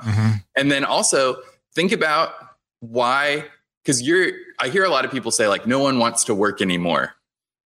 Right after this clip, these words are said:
Speaker 2: Well, I think as entrepreneurs, we all know that, like, the nine-to-five job didn't cut it for us.
Speaker 1: Right.
Speaker 2: And that's why we own a business now. So we can sympathize with a lot of the things that people don't like about their job.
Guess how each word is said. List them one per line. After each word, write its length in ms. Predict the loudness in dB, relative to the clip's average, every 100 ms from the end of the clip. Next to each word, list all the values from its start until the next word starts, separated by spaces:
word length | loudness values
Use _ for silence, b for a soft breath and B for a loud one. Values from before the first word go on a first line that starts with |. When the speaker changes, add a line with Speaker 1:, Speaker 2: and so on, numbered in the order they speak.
| -6
Speaker 2:
Well, 260 | 0 0 0
I 80 | -2
think 160 | 0
as 120 | 0 0
entrepreneurs, 880 | 0 -2 -2 0 2 2 2 -2 -6
we 240 | -2 0
all 180 | 2 0
know 440 | 0 0 0 0 -4 _
that, 200 | -2 0
like, 400 | 2 0 -2 -6 -20 _ -4
the 120 | 0
nine-to-five 600 | 0 0 -2 0 -2 -2
job 360 | -2 0 -2 -2
didn't 340 | 0 0 -2 _ _
cut 200 | -4 0
it 220 | 0 -4
for 240 | -6 -2 0
us. 480 | 0 0 -2 -2 -2
Speaker 1:
Right. 360 | -2 0 0 0
Speaker 2:
And 120 | -2
that's 200 | -4 -2
why 340 | 0 2 2
we 480 | 0 0 2 2 0
own 220 | 0 0 0
a 40 |
business 540 | 0 0 0 0 -2
now. 380 | -2 -2 -2 -4 -6 _ _ _ _ -6
So 480 | -2 0 2 0 -6 -8
we 200 | 0 0
can 180 | 2 0
sympathize 600 | 0 0 -2 0 -2 -2
with 80 | -2
a 60 |
lot 220 | 0 2 2
of 60 |
the 100 | 0
things 380 | 0 -2 0 -2 -2
that 180 | -2 0
people 320 | -2 0 -2
don't 320 | 0 0 0
like 380 | -2 -2 -2 -6 -6
about 300 | -2 -2 0
their 120 | -2
job. 480 | 0 0 0 -2